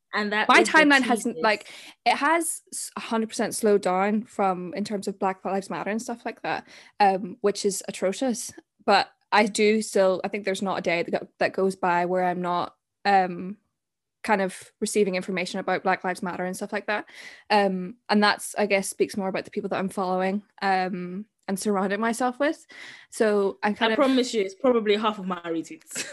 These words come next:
Speaker 1: <laughs>
Speaker 2: <laughs> Literally. And I love it. I love it. Like,
Speaker 1: Woo!
Speaker 2: I just, I, that's why I'm always, like, see, was it last week or the week before I was talking about Instagram stories and posting all the time?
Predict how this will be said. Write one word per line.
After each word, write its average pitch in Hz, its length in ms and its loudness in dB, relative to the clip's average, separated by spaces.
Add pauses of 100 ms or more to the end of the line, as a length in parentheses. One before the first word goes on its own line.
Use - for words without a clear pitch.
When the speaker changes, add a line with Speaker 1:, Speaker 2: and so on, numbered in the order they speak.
(180)
Speaker 1:
<laughs> - 0 -
Speaker 2:
<laughs> - 880 6
Literally. - 800 2 (800)
And 453 840 2
I 381 300 10
love 359 260 6
it. - 140 4
I 302 140 4
love 339 300 6
it. - 180 2
Like, 233 340 2
Speaker 1:
Woo! 494 460 6 (280)
Speaker 2:
I 339 140 6
just, 392 460 2 (960)
I, 330 220 0 (160)
that's 370 260 2
why 294 240 4
I'm 254 120 0
always, 226 260 -4
like, 214 140 -2
see, 277 400 -8
was 240 180 -8
it 220 40 -12
last 262 300 -4
week 254 160 -12
or 226 80 -8
the 208 80 -10
week 190 140 -12
before 196 260 -14
I 202 40 -10
was 202 100 -12
talking 196 160 -12
about 196 260 -8
Instagram 202 380 -6
stories 190 320 -4
and 190 80 -8
posting 202 320 -4
all 196 100 0
the 208 60 -2
time? 190 300 -2